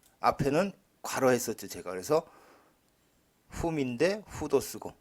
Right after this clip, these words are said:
실은 또 여기 that도 쓰고, 또 생략도 가능한데 목적격은 여기 계속용법의 목적격 whom은요, 생략도 안 돼. 그리고 단 걸 써도 안 돼.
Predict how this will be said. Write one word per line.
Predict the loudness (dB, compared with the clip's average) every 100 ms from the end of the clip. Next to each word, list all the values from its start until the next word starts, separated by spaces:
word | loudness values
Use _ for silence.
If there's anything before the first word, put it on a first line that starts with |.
| _ _
실은 | -8 0 2
또 | 4
여기 | 4 2
that도 | 0 -4 -2 -4
쓰고, | -4 -6 -6 -8 _ _ _ _ -4
또 | -2
생략도 | 0 2 2 2
가능한데 | -2 0 0 0 0 -2 -4 _ _ _ _ _ -4
목적격은 | -4 0 -2 0 0 2 2 0 _ _ _ -10
여기 | -8 -6 -6 -6 -10 _ -8
계속용법의 | -2 0 2 0 -2 0 0 0
목적격 | -2 -4 -6 -4 -4
whom은요, | -4 -2 -2 0 0 -2 -6 _ _ _ _ _ _ _ _ _ _ _ _
생략도 | 0 4 6 6 4
안 | 4
돼. | -2 -10 _ _ _ _ _ _ _ _ _
그리고 | -2 2 6 8 6 4
단 | 0 4
걸 | 4
써도 | 4 0 0
안 | -4 -10
돼. | -14